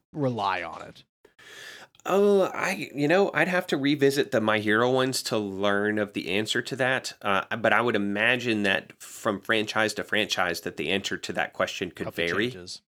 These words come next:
Speaker 1: Yeah, that's
Speaker 2: Yeah.
Speaker 1: fair. Yeah, 'cause I know some of the O V A Dragon Ball Z stuff is, like, super wild and not even close to being canon, so.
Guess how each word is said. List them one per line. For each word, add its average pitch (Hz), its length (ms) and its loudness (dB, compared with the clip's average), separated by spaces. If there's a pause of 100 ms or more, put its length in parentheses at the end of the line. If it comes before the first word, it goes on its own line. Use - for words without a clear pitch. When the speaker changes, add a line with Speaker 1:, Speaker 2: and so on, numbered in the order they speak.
Speaker 1:
Yeah, - 240 -12 (100)
that's 104 160 -10
Speaker 2:
Yeah. 71 80 -6
Speaker 1:
fair. 69 260 -8 (300)
Yeah, 135 100 -2
'cause 135 140 -2
I 147 60 6
know 143 100 4
some 147 140 -2
of 131 40 0
the 113 100 2
O 120 120 2
V 110 200 -4
A 104 100 -2
Dragon 104 320 -6
Ball 95 160 -6
Z 101 180 -8
stuff 92 320 -6
is, 95 140 -10
like, 92 260 -10 (280)
super 95 420 -6
wild 90 500 -4
and 92 140 -12
not 92 160 -10
even 92 260 -12
close 90 320 -8
to 95 100 -12
being 90 460 -14
canon, 92 420 -14
so. 90 380 -10